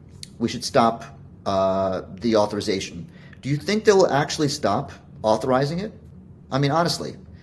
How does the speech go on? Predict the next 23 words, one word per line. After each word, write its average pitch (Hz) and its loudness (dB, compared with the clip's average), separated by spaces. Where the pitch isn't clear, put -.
here's 226 6
the 220 0
problem. 180 4
If 156 2
they 196 2
stop 170 4
and 131 0
say, 139 4
and 135 2
they 139 2
rescind 165 -2
the 143 4
authorization, 107 0
imagine 175 2
how 147 2
many 127 2
parents 139 0
out 101 -2
there 95 -4
are 113 4
gonna 120 2
go 135 4
bullshit 135 2